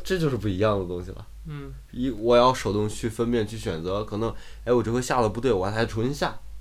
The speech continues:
Speaker 2: 嗯。
Speaker 1: 这个到时候人的耐心是有限的，尤其就是作为大众的普通用户来说的话，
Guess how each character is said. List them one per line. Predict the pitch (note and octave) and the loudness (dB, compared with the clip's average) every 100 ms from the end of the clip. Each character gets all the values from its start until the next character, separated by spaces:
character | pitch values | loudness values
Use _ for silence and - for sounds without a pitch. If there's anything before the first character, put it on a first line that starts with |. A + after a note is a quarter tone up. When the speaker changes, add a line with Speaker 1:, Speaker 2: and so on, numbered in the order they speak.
| - | -10
Speaker 2:
嗯。 | D3 C#3 C#3 - | -10 -10 -12 -14
Speaker 1:
这 | - F#3+ | -2 0
个 | C3 | 2
到 | A2+ A#2 | 4 2
时 | A2 | 4
候 | G#2+ | 2
人 | F#2 F2+ G#2 | 2 0 0
的 | B2+ | 0
耐 | C#3 C3+ | 0 0
心 | G2+ C3+ | 0 -2
是 | - | -2
有 | F#2 | -4
限 | D#2+ G#2 | -2 -2
的， | F#2+ | -2
尤 | |
其 | G#2 A#2 G#2 - - - - - | -2 -4 -6 -10 -10 -8 -4 -4
就 | G2+ | -2
是 | G2+ | -4
作 | - G#2+ | -2 -2
为 | |
大 | A2 A#2+ G#2+ | 2 2 2
众 | G#2 | 2
的 | G2 | 0
普 | - | -2
通 | F2+ G2 | -4 0
用 | B2 G2+ | 0 0
户 | F#2+ | -2
来 | F#2 F2 | -4 -4
说 | G2+ F#2 | -4 -4
的 | F#2 | -4
话， | E2+ | -6